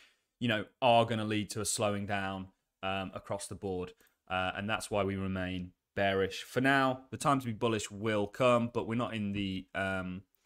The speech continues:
business of catching falling knives. Really, we want to set ourselves up for generational wealth through, um, picking our time to invest appropriately. Um, that's all I've got for you in this video, guys. It was just a bit of a short and sweet one, a quick update. I'm gonna love to leave you on that note. If you've enjoyed the content, like is always appreciated, so is a comment.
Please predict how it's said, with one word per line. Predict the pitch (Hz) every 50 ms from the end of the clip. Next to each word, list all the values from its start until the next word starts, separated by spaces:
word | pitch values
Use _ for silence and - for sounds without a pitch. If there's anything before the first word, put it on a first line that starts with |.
| _ _ _
business | - 104 98 107 101 -
of | 95 -
catching | - 117 107 - - 107
falling | 98 - 101 101 95 92 98
knives. | 110 107 107 107 107 98 -
Really, | 104 113 110 107 104
we | 101 101 101
want | 95 95 98 98 101 - -
to | - -
set | - - 101 87
ourselves | 95 101 - - 101 98 98 - 101
up | 92 -
for | - 101
generational | 90 101 95 98 98 98 95 - - 101 92 92
wealth | 92 95 95 92 90 - - _ _ - - _ _ _
through, | _ - - 104 98 95 95 87 - _
um, | - 95 92 87 90 -
picking | - 113 101 - 107 101 98
our | 95 95 95
time | - - 95 92 90 87
to | - 95
invest | 90 87 85 92 90 90 - - - _ _
appropriately. | - 98 - 98 95 90 - 90 71 78 85 92 - _ - - - - _ _ _ _
Um, | - 101 101 104 101 98 - _ _ _ _
that's | 127 160 156 151 -
all | 170 165
I've | 156 147
got | 175 165 147 -
for | 165 165
you | 160
in | 151
this | 147 127
video, | 147 160 160 165 160
guys. | 156 170 160 160 160 156
It | 147
was | 131 127
just | -
a | 147
bit | 143 135
of | 131
a | 131
short | 127 - 147 135 113
and | 123 117
sweet | - 151 147 143
one, | 147 147 143 143 120
a | 101
quick | - - 123 -
update. | 143 - - 143 139 135 135 135 - 131
I'm | 147 151 160
gonna | 151 135 123
love | 123 117
to | 120 117
leave | 117 117 107
you | 107 113
on | 110 107
that | 104 95
note. | 117 131 143 147 147 101
If | 110 110 -
you've | 113 104 104
enjoyed | 98 101 107 101 92
the | 92
content, | - 113 110 98 - 110 101 87
like | 101 117 120 120 -
is | 117
always | 123 120 110
appreciated, | 107 - 120 117 - 117 101 104
so | - 113 104
is | 101
a | 98
comment. | - - 147 156 160 160